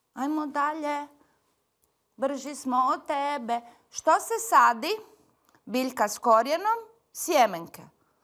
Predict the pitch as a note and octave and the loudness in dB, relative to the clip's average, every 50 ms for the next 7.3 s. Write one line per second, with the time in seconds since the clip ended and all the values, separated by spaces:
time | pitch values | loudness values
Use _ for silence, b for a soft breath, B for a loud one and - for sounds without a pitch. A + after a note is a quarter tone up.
0 | b b b _ - C#4+ C4+ G3+ F#3+ C#4+ C#4+ D4+ D4 D4 - D4+ C#4+ C#4+ - - | b b b _ -2 -2 -2 0 0 0 0 0 -2 -2 -2 -2 -2 -2 -2 0
1 | D4+ D4+ C#4 B3 A#3 A3+ G3+ F3+ F3+ - - E3 - F3 - - _ _ _ b | 2 4 4 4 2 2 -2 -6 -8 -8 -10 -12 -12 -14 -16 -20 _ _ _ b
2 | b b b b b b _ _ _ - B3 C4 B3 B3 B3 B3 C#4+ C4+ - - | b b b b b b _ _ _ -12 -8 -6 -6 -6 -6 -6 -8 -8 -8 -6
3 | A#3+ A3 A3+ A#3+ C4 D#4 - - - C#4 B3+ C4+ D4 C#4 A#3+ G#3+ G#3+ A3 A#3 A#3 | -4 -4 -2 -2 -4 -6 -6 -8 -6 -4 -2 -2 -2 -4 -4 -6 -6 -6 -8 -8
4 | b b b b b b b b _ _ _ - C4+ D#4 F#4+ A#4+ A#4+ - E4+ D4+ | b b b b b b b b _ _ _ 2 4 4 4 4 2 2 2 4
5 | D4 E4 G4+ A4+ A4 - - F4+ D#4 C#4+ B3 A3+ - - C4 D4+ F4+ G4+ G4 G#4 | 4 4 4 2 -2 -4 -4 -2 -2 -2 -2 -4 -2 0 0 2 2 2 4 4
6 | G4 - - - D4 C#4+ - - - - - F3+ F3 - - - - C3+ B2 - | 2 2 2 -2 -6 -6 -4 0 2 2 2 2 0 -4 -10 -12 -12 -10 -10 -12
7 | - - - - E3+ | -12 -16 -16 -16 -16